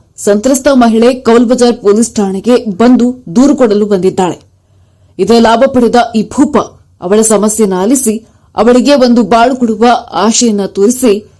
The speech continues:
ಪಾಪ ಪೊಲೀಸನ ಮಾತನ್ನ ನಂಬಿದ ಅವಳು ಅವನ ಮಾತಿಗೆ ಮರುಳಾಗಿ ಅವನು ಹೇಳಿದಂತೆ ಕೇಳಿದ್ದಾಳೆ.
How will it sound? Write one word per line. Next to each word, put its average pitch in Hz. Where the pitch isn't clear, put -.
ಪಾಪ 269
ಪೊಲೀಸನ 262
ಮಾತನ್ನ 233
ನಂಬಿದ 208
ಅವಳು 202
ಅವನ 294
ಮಾತಿಗೆ 254
ಮರುಳಾಗಿ 214
ಅವನು 220
ಹೇಳಿದಂತೆ 226
ಕೇಳಿದ್ದಾಳೆ. 180